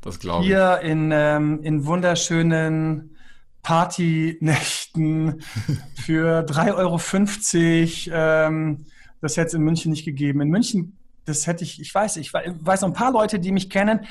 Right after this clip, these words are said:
Speaker 2: Ich glaube, wenn, es ist ein paar Mal vorgekommen, dass Leute mich dann im Frühstücksfernsehen gesehen haben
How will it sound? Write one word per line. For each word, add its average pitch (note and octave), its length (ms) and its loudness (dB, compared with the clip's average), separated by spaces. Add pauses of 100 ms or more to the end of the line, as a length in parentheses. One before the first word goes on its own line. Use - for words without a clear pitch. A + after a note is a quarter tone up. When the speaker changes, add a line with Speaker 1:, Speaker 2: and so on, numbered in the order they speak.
(460)
Speaker 2:
Ich - 80 -20
glaube, G3 260 4
wenn, F#3+ 120 -2
es F3+ 160 -12
ist E3 120 -6
ein - 100 -8
paar G#3 60 2
Mal A3+ 140 4
vorgekommen, F#3+ 300 0
dass - 80 -4
Leute F#3 140 0
mich F#3 100 0
dann F3 100 0
im D3+ 40 -2
Frühstücksfernsehen D#3 580 0
gesehen D3+ 280 0
haben F3+ 280 2